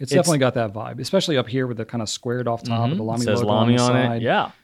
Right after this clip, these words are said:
Speaker 1: Yeah. How do you feel about the, the front of the clip here, like, the little, the roll, whatever
Speaker 2: I,
Speaker 1: that's called?
Speaker 2: I like it. I've got no complaints about it. I
Speaker 1: Yeah?
Speaker 2: think, I think it's, like, you know, very German, and I, and I appreciate that about it.
Speaker 1: Yeah, it's very, yeah, Bauhaus style, that kind of form over function, or function over form.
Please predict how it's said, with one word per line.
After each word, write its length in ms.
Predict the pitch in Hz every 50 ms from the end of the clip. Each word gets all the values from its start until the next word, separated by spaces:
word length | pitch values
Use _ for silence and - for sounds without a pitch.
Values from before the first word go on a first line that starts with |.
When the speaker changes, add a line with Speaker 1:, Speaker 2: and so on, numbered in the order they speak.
| _ _ _
Speaker 1:
Yeah. 240 | 127 123 127 - 117
How 60 | -
do 60 | 151 170
you 60 | 190
feel 160 | - 165 160
about 220 | 147 139 135 127
the, 240 | 131 127 113 107 - -
the 320 | 110 110 107 104 104 104 101 104 _ _ _ _ _ _ _ _
front 440 | _ - - - - 123 120 113 113
of 80 | 113
the 260 | 101 107 107 104 110 - -
clip 220 | - - 120 110 -
here, 120 | 120 131 117
like, 160 | 120 113 107
the 60 | -
little, 280 | 117 107 107 104 101 - - - -
the 120 | 147 113 110 123 -
roll, 320 | 117 113 110 107 104 101 - _ _ _ - _ _ _ _ -
whatever 300 | 131 123 123 120 110 113
Speaker 2:
I, 20 |
Speaker 1:
that's 160 | 104 101 95
called? 140 | - - - -
Speaker 2:
I 100 | 196 262
like 200 | 277 240 226 226
it. 140 | 285 330 - - - - - _ _ -
I've 140 | - 175
got 100 | 202 233
no 100 | 208 190 160
complaints 340 | 160 151 139 139 127 127 143
about 160 | 135 139 -
it. 20 | -
I 80 | - -
Speaker 1:
Yeah? 80 | 117
Speaker 2:
think, 120 | 131 190 -
I 120 | - 151
think 200 | 147 190 196 190
it's, 260 | 233 208 190 - -
like, 160 | 202 190 - -
you 180 | - - 175 185
know, 140 | 190 185 170
very 240 | 151 156 160 160 156
German, 380 | 143 151 165 165 135 98 87 - -
and 120 | 110 107
I, 40 | 107
and 120 | 110 110 110
I 100 | 110 113
appreciate 500 | 110 110 135 135 - 139 120 107 - _
that 180 | 98 85 80 90
about 260 | 95 98 90 82 82
it. 120 | - - _ -
Speaker 1:
Yeah, 140 | 359 349 277
it's 100 | 175 139
very, 220 | 147 135 127 120
yeah, 200 | - 143 139 127 110
Bauhaus 340 | 104 110 104 104 110 101 101
style, 260 | - _ 110 107 135 147
that 100 | 123 -
kind 120 | - 107
of 60 | 104 -
form 600 | _ _ _ _ _ - 120 120 117 117 113 113
over 160 | 110 107 104
function, 480 | 101 _ - 104 104 - - 123 131 - -
or 80 | 120
function 340 | 107 - 147 147 143 - 143
over 140 | 131 123 113
form. 340 | - 123 113 104 101 92